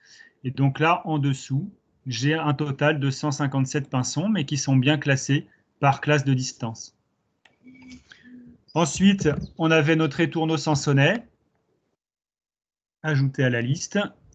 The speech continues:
Et là, euh, pareil, je me souviens plus ce qu'on avait mis, euh, trois cent cinquante, euh, à cet endroit-là.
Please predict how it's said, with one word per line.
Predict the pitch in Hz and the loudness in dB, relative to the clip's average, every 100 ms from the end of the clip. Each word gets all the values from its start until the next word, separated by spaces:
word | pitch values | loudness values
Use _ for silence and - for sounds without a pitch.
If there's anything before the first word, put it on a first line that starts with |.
| _ | _
Et | 143 139 | 2 4
là, | 143 160 180 | 6 6 6
euh, | 143 | 4
pareil, | - 143 120 139 147 | 2 -2 0 -2 -2
je | |
me | 131 | -6
souviens | - 127 | -4 -6
plus | 127 135 | -6 -12
ce | - | -4
qu'on | 127 | -2
avait | 123 123 | 0 -2
mis, | 127 151 | -2 -2
euh, | 127 | -4
trois | - 139 135 | -4 -4 -2
cent | - 135 | 0 -2
cinquante, | 139 127 135 180 151 113 - _ _ _ _ _ _ | -2 -2 -4 -4 -4 -8 -10 _ _ _ _ _ _
euh, | 147 127 123 120 117 113 110 110 107 110 113 127 | -8 -6 -6 -6 -6 -8 -8 -10 -10 -10 -8 -4
à | 127 | -2
cet | 135 135 | -2 0
endroit-là. | 127 120 123 110 | 0 2 0 -2